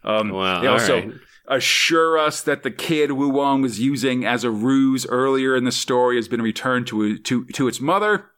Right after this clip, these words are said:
Speaker 1: And Dredd says he might be getting old, like, that he might indeed be getting old, and he's worried about who they'll send after him next.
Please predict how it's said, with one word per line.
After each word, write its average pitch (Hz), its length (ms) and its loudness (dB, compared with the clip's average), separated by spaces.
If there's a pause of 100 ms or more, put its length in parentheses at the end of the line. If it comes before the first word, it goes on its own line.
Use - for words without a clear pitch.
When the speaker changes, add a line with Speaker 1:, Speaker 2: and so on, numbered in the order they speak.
(560)
Speaker 1:
And 127 200 -2
Dredd 160 260 2
says 165 320 2
he 156 140 -6
might 147 240 0
be 156 100 -6
getting 147 300 -2
old, 151 240 2 (120)
like, 143 440 -4
that 143 160 0
he 139 80 -2
might 143 240 0
indeed 147 480 0
be 131 100 2
getting 104 300 0
old, 95 320 0
and 113 100 0
he's 98 160 -4
worried 131 400 0
about 107 360 0
who 123 340 2
they'll 117 200 0
send 123 420 -2
after 110 440 -2
him 123 560 0
next. - 720 -2